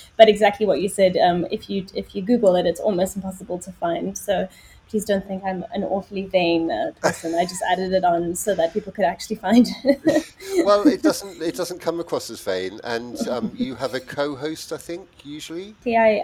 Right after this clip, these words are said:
Speaker 1: I do. I like to interview storytellers from all stripes from all over the world.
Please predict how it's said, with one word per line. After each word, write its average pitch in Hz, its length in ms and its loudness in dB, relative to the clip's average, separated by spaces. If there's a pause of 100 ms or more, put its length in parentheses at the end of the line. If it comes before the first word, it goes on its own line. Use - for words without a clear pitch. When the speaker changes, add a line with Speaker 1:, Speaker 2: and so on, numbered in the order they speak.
(100)
Speaker 1:
I 220 80 2
do. 233 320 -2
I 226 100 0
like 233 200 2
to 240 100 -4
interview 214 400 -2
storytellers 208 580 0
from 202 160 -4
all 269 140 2
stripes - 380 0
from 190 100 -4
all 180 100 -2
over 185 80 -4
the 180 120 -14
world. 180 340 -2